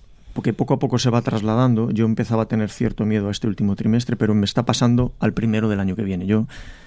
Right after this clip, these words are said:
creo que tenemos un desconocimiento grande de lo que puede ocurrir en el primer trimestre del año que viene,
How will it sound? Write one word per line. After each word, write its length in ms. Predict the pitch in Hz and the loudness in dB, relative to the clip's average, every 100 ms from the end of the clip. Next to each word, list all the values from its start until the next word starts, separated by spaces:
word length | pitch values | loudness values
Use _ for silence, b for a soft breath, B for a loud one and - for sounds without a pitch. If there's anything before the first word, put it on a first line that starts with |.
| B B B | B B B
creo 280 | - 123 123 | 4 6 4
que 260 | - 113 113 | 2 2 4
tenemos 680 | 117 113 113 110 - - - | 4 4 4 2 -4 -10 -6
un 480 | 104 101 101 107 113 | -2 0 0 0 2
desconocimiento 680 | 117 120 110 107 107 101 | 2 2 2 2 0 0
grande 240 | 110 107 110 | 0 0 2
de 60 | |
lo 80 | 101 | 0
que 60 | 101 | 0
puede 180 | 110 104 | 0 0
ocurrir 340 | 120 110 113 | 0 2 4
en 100 | 101 | 4
el 80 | 98 | 2
primer 300 | 101 101 101 | 2 2 0
trimestre 380 | - 101 95 - | 0 0 0 0
del 140 | 101 | 0
año 60 | 98 | 2
que 100 | 117 | 2
viene, 240 | 123 123 | 4 4